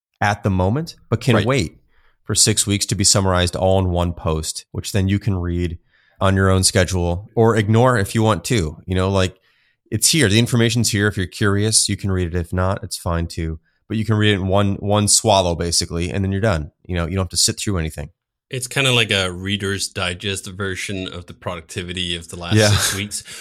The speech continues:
Speaker 3: which is
Speaker 2: Yeah.
Speaker 3: one of those points I think we are increasingly losing, this idea to,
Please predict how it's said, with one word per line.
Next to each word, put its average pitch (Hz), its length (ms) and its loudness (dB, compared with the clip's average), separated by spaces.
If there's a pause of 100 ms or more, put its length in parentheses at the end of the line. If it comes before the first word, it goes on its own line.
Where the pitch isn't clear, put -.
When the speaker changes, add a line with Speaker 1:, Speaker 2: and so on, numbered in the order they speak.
(100)
Speaker 3:
which 139 160 0
is 95 120 6
Speaker 2:
Yeah. 156 60 -2
Speaker 3:
one 185 100 2
of 202 60 0
those 170 220 2
points 131 360 0
I 113 120 2
think 110 420 -2
we 104 300 -4
are 95 240 -2
increasingly 107 920 -4
losing, 127 640 -4
this 120 280 -4
idea 113 420 2
to, 107 400 -4